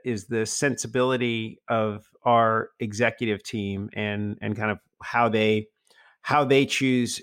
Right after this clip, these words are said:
to engage in the world. So there, there are two,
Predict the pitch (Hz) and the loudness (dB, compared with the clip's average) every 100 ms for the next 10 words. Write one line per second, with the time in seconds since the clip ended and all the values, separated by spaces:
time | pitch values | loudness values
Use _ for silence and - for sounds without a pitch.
0 | - - 120 113 110 - - 117 110 113 | -8 -4 -2 -2 -4 -8 -6 -4 0 0
1 | 113 113 101 - _ _ _ 127 113 107 | 0 -2 -6 -12 _ _ _ 0 2 2
2 | 104 101 - - 113 104 107 104 98 - | 0 -4 -14 -8 -4 -2 0 0 -2 0
3 | 143 135 143 139 - 147 139 - - 240 | 4 6 6 4 4 2 2 0 0 0
4 | 220 | 0